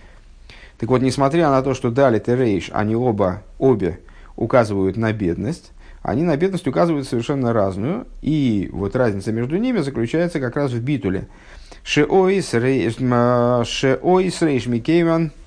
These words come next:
э, шеэйн бог юд». Буква рейш, поскольку в ней отсутствует вот этот самый юд. А мойра ал битуль, юд, который,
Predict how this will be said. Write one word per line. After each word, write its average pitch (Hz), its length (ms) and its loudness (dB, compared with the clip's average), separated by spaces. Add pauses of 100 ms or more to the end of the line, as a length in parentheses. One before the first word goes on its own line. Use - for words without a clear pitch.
(360)
э, 127 140 4
шеэйн 170 540 2
бог 143 240 2
юд». 123 400 0 (580)
Буква 165 480 2
рейш, 127 420 0 (220)
поскольку 156 520 2
в 120 100 0
ней 160 400 0
отсутствует 139 580 0
вот 123 140 -2
этот 123 200 -2
самый 131 360 0
юд. 113 340 -4
А 101 180 -4
мойра 165 400 2
ал 143 160 0
битуль, 113 400 -4 (300)
юд, 147 240 -2
который, 139 540 0